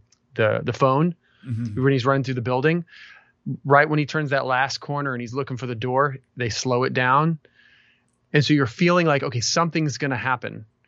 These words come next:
Speaker 1: right? But the, <sighs> this, this whole movie is full of these brilliant little moments when, before he gets into that building, you see Agent Smith looking up at a building. He watches them run. He watches an, another agent chasing Neo,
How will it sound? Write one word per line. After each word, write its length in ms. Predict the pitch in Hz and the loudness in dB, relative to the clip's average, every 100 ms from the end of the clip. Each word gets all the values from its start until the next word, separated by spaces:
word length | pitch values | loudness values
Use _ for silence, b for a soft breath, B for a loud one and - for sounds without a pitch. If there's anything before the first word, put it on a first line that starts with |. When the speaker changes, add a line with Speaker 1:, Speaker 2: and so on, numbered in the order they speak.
| _ _ _ - | _ _ _ 0
Speaker 1:
right? 320 | 123 135 - b b _ _ _ _ - | 2 2 -2 b b _ _ _ _ 0
But 200 | 180 165 | 0 0
the, 140 | 156 _ _ _ _ | -8 _ _ _ _
<sighs> 340 | - - 143 | -6 -4 -2
this, 240 | 156 156 - - _ | 2 2 0 -8 _
this 140 | 143 | -6
whole 240 | - 175 180 | 2 4 6
movie 240 | 175 156 | 4 2
is 100 | 127 | 0
full 240 | - 156 | 0 0
of 160 | 143 113 | 0 -2
these 180 | 131 110 | -6 -6
brilliant 560 | 120 120 147 160 165 117 | -8 0 2 4 2 -2
little 200 | 143 139 | -2 2
moments 540 | 139 135 107 107 - B B B B B B B | 2 0 -2 -8 -10 B B B B B B B
when, 420 | - 147 143 139 - _ _ _ 135 | 2 2 2 -2 -10 _ _ _ 0
before 400 | 147 - 185 170 | 2 4 4 4
he 120 | 180 | 2
gets 240 | 165 - | 0 -2
into 140 | 165 147 | -2 0
that 200 | 139 123 | 0 0
building, 480 | 151 131 117 107 113 | -4 -4 -8 -10 -8
you 100 | 143 | -6
see 220 | 123 143 | -4 -2
Agent 320 | 139 143 151 | -2 -2 -4
Smith 340 | - 143 135 127 | -4 -2 -2 -2
looking 420 | 127 139 147 143 | -2 0 0 0
up 260 | 135 123 - - - | 2 2 0 -10 -4
at 220 | 127 - 131 | -4 -4 -6
a 80 | |
building. 420 | 120 135 120 104 113 | -4 -4 -6 -12 -18
He 160 | _ 143 | _ -4
watches 480 | 135 135 143 170 139 | 0 2 2 0 -2
them 260 | 156 156 | -2 -2
run. 300 | 151 143 156 - | -2 -4 -6 -10
He 120 | 139 131 | -8 0
watches 380 | 139 131 147 | 0 0 -4
an, 60 | 135 | -2
another 460 | 139 160 143 143 151 | -4 -4 -2 -2 -2
agent 340 | 139 131 - | -2 -4 -6
chasing 400 | - 135 123 143 | -4 -4 -2 -2
Neo, 400 | 127 120 117 | 0 0 -2